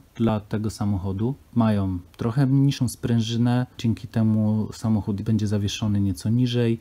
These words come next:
Oczywiście amortyzator musi wtedy też, e, być odpowiednio do tego dostosowany, żeby był w stanie na mniejszej długości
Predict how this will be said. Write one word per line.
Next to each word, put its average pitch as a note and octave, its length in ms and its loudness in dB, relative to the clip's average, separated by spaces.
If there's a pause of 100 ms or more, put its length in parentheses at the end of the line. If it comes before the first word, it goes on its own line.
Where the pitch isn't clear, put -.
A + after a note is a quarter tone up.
Oczywiście G2+ 800 -4 (180)
amortyzator A2 760 -2
musi G#2+ 220 -2
wtedy G2+ 300 -4
też, - 320 -6 (340)
e, F#2 280 -6
być G#2+ 200 -4
odpowiednio G2+ 500 -2
do F#2+ 120 -4
tego G2+ 180 -4
dostosowany, G2+ 800 -2
żeby G2 280 -4
był G2+ 180 -2
w - 80 -8
stanie G#2 360 0
na G2 180 0 (300)
mniejszej B2 1080 4
długości A2+ 800 0